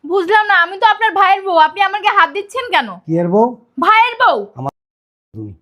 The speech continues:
Speaker 1: ভাবি, কি হয়েছে?
Speaker 2: চুপ! কথা কইলে মার দুম, কথা কইলে মার দুম, একটা কথা কবি না, খবরদার।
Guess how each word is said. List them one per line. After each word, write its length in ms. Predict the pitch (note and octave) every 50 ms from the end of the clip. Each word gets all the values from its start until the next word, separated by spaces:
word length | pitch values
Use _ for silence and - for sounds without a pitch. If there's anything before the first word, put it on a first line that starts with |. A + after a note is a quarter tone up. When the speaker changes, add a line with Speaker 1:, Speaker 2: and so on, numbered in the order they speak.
| _ _ _ _ _ _ _ _ _ _ _ _ _ _ _ _ _ _ _ _ _ _ _ _ _ _
Speaker 1:
ভাবি, 380 | - A4 A4+ A4+ B4+ B4 G#4+ -
কি 140 | A4+ A#4 C#5
হয়েছে? 260 | - - C#5+ - -
Speaker 2:
চুপ! 300 | C4 D4+ E4+ F4 F4 F4 - - - - _ _ _ _ _ _ _ _ _ _ _ - - - - -
কথা 260 | A#3 C#4 C4 B3+ C#4
কইলে 220 | A#3 B3 B3+ B3 B3
মার 200 | A#3 A3 G#3 E3+
দুম, 120 | F3+ F3
কথা 280 | E3 F3+ A3 A3 A3+ G#3+
কইলে 220 | G3 G#3 G3+ F#3+
মার 160 | F#3 F3 E3+
দুম, 140 | D3+ D3+ D#3
একটা 300 | E3+ F3+ F3+ _ - G3
কথা 160 | F3+ F3 D3+
কবি 180 | E3 D#3+ D3 C#3
না, 80 | C3 B2
খবরদার। 540 | - C#3+ D#3 D#3 C3+ B2+ B2 - C#3+ A#2+